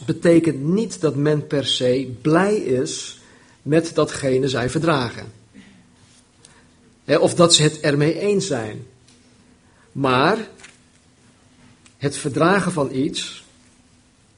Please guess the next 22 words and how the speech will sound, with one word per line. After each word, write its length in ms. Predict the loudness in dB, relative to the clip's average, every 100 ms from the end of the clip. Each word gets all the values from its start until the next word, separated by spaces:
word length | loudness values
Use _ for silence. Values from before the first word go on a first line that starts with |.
| _ _
betekent 440 | -10 0 0 0
gewoon 280 | -4 -4 -2
dat 200 | -2 -4
men 180 | -6 -6
het 180 | -6 -8
accepteert. 720 | -10 -10 -8 -4 -4 -6 -14 -18 _ _ _ _ -20 -20 -20 -20 -12
En 100 | -6
dat 120 | -6
je 60 |
het 100 | -6
accepteert 800 | -8 -8 -4 4 6 6 4 -6 -14 -20 -20 -20 -20 -20 -20 _ _ _ _ _ _ -20 -20 _ -12
en 180 | -4 -2
niet, 420 | 0 -2 -4 -14 -20 -16
eh, 260 | -10 -2
ja, 120 | -2
dat 180 | 0 -2
je 60 | -2
daar 80 | -2
verder 260 | 0 0
niks 160 | 0 -2
mee 160 | -6
doet. 340 | -6 -8 -12